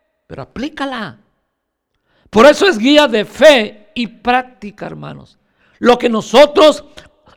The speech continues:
em-, aprendemos de la palabra de Dios, necesitamos aplicarla. Y la mayoría de cristianos, hermanos, no aplicamos ni el cinco por ciento de lo que aprendemos.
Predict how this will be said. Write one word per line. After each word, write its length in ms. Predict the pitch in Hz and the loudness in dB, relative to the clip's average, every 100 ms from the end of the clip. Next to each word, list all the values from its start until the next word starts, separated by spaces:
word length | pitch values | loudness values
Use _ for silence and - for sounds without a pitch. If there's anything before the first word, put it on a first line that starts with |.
| - | -4
em-, 300 | 220 220 214 | -2 -2 0
aprendemos 760 | 226 226 202 202 185 269 285 277 | 0 0 -2 -2 0 0 0 -2
de 80 | |
la 180 | 233 - | 0 0
palabra 380 | 208 202 233 247 | -4 0 0 0
de 80 | 226 | -2
Dios, 180 | 233 247 | -2 -4
necesitamos 1160 | 254 226 - 202 202 180 - 220 294 269 208 - | -8 -8 -8 -10 -12 -16 -4 -2 -2 -4 -10 -10
aplicarla. 1000 | - 190 - 180 - 202 233 240 214 147 - _ _ _ _ | -10 -10 -10 -16 -14 -8 -6 -6 -10 -12 -14 _ _ _ _
Y 140 | 240 | -4
la 140 | 240 214 | -2 -2
mayoría 760 | 196 185 180 170 262 415 330 | -2 -6 -6 -4 -4 -2 -2
de 140 | 202 202 | -4 -8
cristianos, 800 | 175 160 - 190 269 269 208 165 | -12 -14 -12 -6 -4 -4 -10 -12
hermanos, 380 | 156 170 190 - _ _ | -12 -12 -12 -14 _ _
no 240 | 165 196 | -8 -2
aplicamos 640 | 285 285 214 208 240 302 233 | -2 -2 -12 -8 -8 -6 -10
ni 120 | 202 | -10
el 140 | 170 | -12
cinco 440 | - 208 269 - 208 | -12 -12 -12 -12 -14
por 200 | 180 - | -14 -14
ciento 400 | - 220 214 185 | -10 -10 -10 -14
de 60 | |
lo 100 | 156 | -14
que 80 | 156 | -16
aprendemos. 540 | - 147 143 147 147 | -20 -20 -20 -20 _